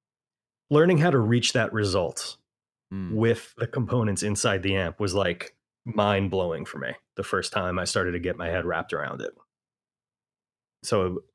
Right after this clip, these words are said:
Speaker 1: seeing, like, what I could do inside an amp to manipulate things to give me those results, and then seeing why some amps work and some amps don't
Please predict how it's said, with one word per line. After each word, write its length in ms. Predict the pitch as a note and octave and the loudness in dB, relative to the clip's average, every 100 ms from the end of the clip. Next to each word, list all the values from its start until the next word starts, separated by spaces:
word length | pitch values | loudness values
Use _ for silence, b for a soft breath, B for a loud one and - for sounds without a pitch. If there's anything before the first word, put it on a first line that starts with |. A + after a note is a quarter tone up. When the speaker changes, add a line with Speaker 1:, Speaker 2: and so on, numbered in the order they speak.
| _ _ _ | _ _ _
Speaker 1:
seeing, 480 | - - C#3+ C#3 C#3 | -6 0 2 4 4
like, 280 | A2+ G#2 G#2 | 4 2 0
what 200 | G#2 G#2+ | -2 0
I 100 | A2 | 0
could 180 | G#2+ G2 | -2 -2
do 160 | G2+ | -2
inside 480 | F2 G#2+ G2+ G#2+ G2+ | 0 -2 0 0 0
an 100 | F#2 | 0
amp 380 | F#2 F#2+ F2+ - _ - | 0 0 -2 -8 _ -2
to 120 | A#2+ | 0
manipulate 720 | G2+ G2+ A2 A#2 G2 F#2+ - | 2 0 0 -2 -2 -2 -4
things 300 | G2+ F#2+ - | -4 -4 -4
to 120 | - | -6
give 240 | G2+ G2+ F#2+ | -4 -4 0
me 180 | G2+ | 0
those 300 | F2+ F#2 F2 | 0 -2 -2
results, 800 | F2+ F#2 F2+ F#2 - - - - - _ _ _ _ | -4 -2 0 -2 -4 -6 -6 -6 -10 _ _ _ _
and 120 | A#2 A2 | 0 2
then 100 | A2+ | 2
seeing 320 | C3+ A2+ F#2+ | 2 2 2
why 440 | F#2+ G#2+ G2+ F#2+ - | 2 2 0 -2 -6
some 280 | - A2+ F#2+ | -4 0 2
amps 340 | G2 F#2+ - | 0 0 -4
work 280 | G#2 F#2+ G2 | 0 0 0
and 120 | F2+ | -4
some 180 | F2 F#2 | -2 -2
amps 220 | F#2 F2 | -2 -6
don't 360 | - G2+ F#2 | -2 -2 -2